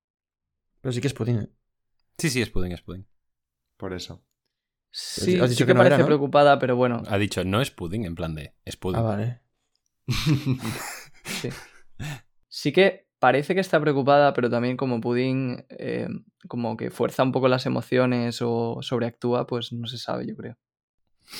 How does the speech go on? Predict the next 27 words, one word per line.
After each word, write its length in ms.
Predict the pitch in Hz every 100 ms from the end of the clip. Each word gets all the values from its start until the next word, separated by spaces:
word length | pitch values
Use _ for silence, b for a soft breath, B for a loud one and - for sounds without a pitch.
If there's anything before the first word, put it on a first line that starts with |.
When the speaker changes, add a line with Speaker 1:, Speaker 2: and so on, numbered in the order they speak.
| B - _ _ _ _ _ - 107
Speaker 2:
También, 300 | 101 98 107 120
a 80 | 104
ver, 80 | 98
es 100 | -
que, 140 | 127
mm, 360 | 113 104 104 104 -
no 200 | 113 107
veo 160 | 123 135
a 80 | 101
Reiju, 320 | 104 95 90
por 100 | 87
ejemplo, 280 | 87 95 90
queriendo 320 | 87 90 87
dejar 220 | 87 -
a 40 | 87
sus 180 | 90 82
hermanos 320 | 82 85 85
atrás, 280 | 82 90 -
pero 200 | 85 82
también 240 | 82 87
he 20 |
leído 240 | 90 95 95
que 140 | 95
igual 320 | 87 90 90 92
Judge 360 | 98 101 - -
como 220 | 95 92
que 460 | 87 82 82 82